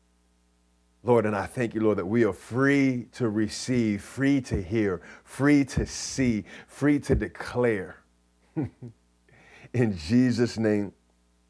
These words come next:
amen. Glory to God. Hallelujah. Our God reigns.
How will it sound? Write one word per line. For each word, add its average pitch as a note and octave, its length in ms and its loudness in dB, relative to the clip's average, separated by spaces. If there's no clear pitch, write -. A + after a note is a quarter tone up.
amen. G#2 560 0
Glory A#2 580 4
to G#2+ 200 -4
God. F#2+ 500 0
Hallelujah. C3+ 1200 4
Our C#3 680 8
God A#2+ 640 6
reigns. F#2 680 0